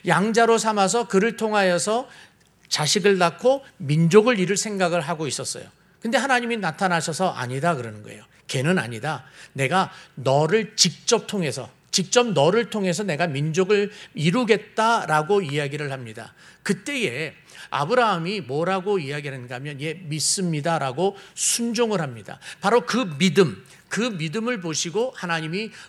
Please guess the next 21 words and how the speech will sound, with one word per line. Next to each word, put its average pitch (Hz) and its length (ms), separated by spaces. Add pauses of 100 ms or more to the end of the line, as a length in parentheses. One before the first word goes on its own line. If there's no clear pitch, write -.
의롭다라고 190 1120
여겨주셨어요. 135 880
창세기 202 400
십오 208 280
장 190 220
육 147 160
절인데 165 600 (260)
같이 156 320
한번 180 240
읽어볼게요. 135 760
시작. 147 840 (300)
"아브라함이 160 840
여호와를 156 580
믿으니 139 600 (200)
여호와께서 147 720
이를 170 500
그의 170 480 (180)
의로 156 640
여기시고." 123 640 (340)
믿었을 185 800
때 110 260